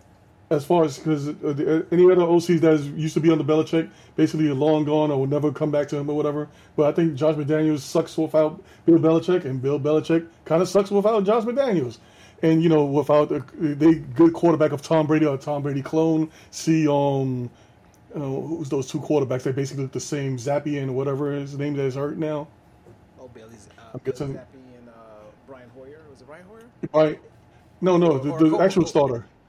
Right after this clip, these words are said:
Speaker 2: Oh, oh, oh,
Speaker 1: The,
Speaker 2: Mac
Speaker 1: the
Speaker 2: Jones.
Speaker 1: actual starter. Yeah, Mac Jones. For some reason, they all look the same any dang old way. They actually have a meme about that. I think I sent it out somewhere. But anyway, um, back to the game. K-, K C definitely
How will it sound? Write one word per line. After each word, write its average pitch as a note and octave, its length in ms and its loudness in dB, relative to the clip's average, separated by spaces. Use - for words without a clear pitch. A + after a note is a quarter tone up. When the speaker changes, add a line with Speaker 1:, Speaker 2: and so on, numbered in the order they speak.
Speaker 2:
Oh, G#3+ 100 -6
oh, G#3 160 -8
oh, E3 140 -8
Speaker 1:
The, D3 80 -4
Speaker 2:
Mac D3 140 -12
Speaker 1:
the F3+ 80 2
Speaker 2:
Jones. F#3+ 100 -4
Speaker 1:
actual F#3+ 160 0
starter. B2+ 340 -2
Yeah, F3+ 160 6
Mac E3 200 2
Jones. D#3 240 2
For D#3 120 -4
some G3 160 2
reason, F3+ 180 4
they F3 80 6
all F3+ 140 6
look F3+ 140 4
the - 60 -10
same D#3+ 280 2
any D3+ 120 0
dang C3 220 -4
old B2+ 160 -6
way. B2 180 -6
They E3 140 6
actually F#3+ 220 6
have F3+ 160 6
a D#3 40 0
meme E3 240 4
about D3 140 2
that. C3 260 -2
I C#3 120 -4
think F3+ 140 0
I E3 40 4
sent D#3 240 -8
it C#3+ 60 -6
out C#3+ 120 0
somewhere. E3 380 -6
But E3+ 160 4
anyway, D#3 400 2
um, F3+ 460 4
back E3+ 180 2
to F#3+ 60 4
the F3+ 80 6
game. E3 460 2
K-, F3+ 140 -6
K A3 220 0
C B3+ 180 -2
definitely G#3 280 2